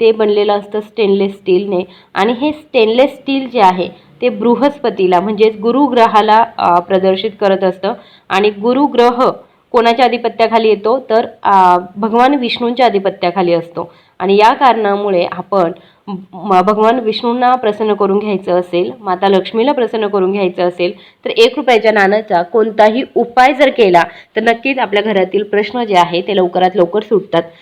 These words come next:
तर त्याच्यामुळे आपण एक रुपयाचे नाणं, धने, माता लक्ष्मीला अतिशय प्रिय असतात ते धने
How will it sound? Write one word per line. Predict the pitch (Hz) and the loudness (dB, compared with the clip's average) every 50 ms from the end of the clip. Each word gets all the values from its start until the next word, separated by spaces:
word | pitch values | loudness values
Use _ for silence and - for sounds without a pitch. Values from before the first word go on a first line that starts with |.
| _ _ _ - | _ _ _ -4
तर | 214 | -2
त्याच्यामुळे | 202 214 202 196 208 233 233 233 233 | 0 2 2 2 2 0 0 0 0
आपण | 226 226 - 254 | 0 0 -2 -4
एक | 254 - 190 190 | -2 -2 0 0
रुपयाचे | 214 214 208 208 190 196 214 | 0 2 2 2 2 2 0
नाणं, | 202 196 185 180 175 175 185 233 285 - _ _ _ _ - 208 196 | 0 2 2 2 2 2 2 0 -2 -8 _ _ _ _ -4 -2 0
धने, | 254 262 262 220 180 190 | 2 2 2 2 2 2
माता | 214 196 196 190 214 208 | 2 2 2 4 4 4
लक्ष्मीला | 214 202 202 - 240 220 226 240 | 4 2 0 -2 -2 2 2 4
अतिशय | 233 240 254 247 - 262 | 2 2 0 -2 -2 -2
प्रिय | 247 247 226 233 226 214 | -2 -2 -2 0 2 2
असतात | 208 208 - - 208 202 214 | 2 0 -2 -2 -2 0 0
ते | 208 | 0
धने | 196 196 214 220 220 202 175 - | -2 0 -2 -2 0 0 0 -2